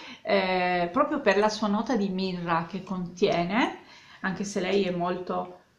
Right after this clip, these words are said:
speziata. Amo anche indossarla con la mirra di Tesori d'Oriente. Amo fare questi mix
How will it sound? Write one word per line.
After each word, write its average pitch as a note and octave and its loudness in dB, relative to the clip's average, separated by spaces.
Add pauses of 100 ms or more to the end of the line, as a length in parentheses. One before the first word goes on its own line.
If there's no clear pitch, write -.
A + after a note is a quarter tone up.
(2000)
speziata. D4+ 2
Amo A#3+ 8
anche F4 4
indossarla G#3+ 4
con G3+ 6
la A#3+ 8
mirra F3 2
di F#3 -4
Tesori E3+ -2
d'Oriente. E3 -4
Amo D4 8
fare C#4+ 2
questi A#3 -2
mix B3 -2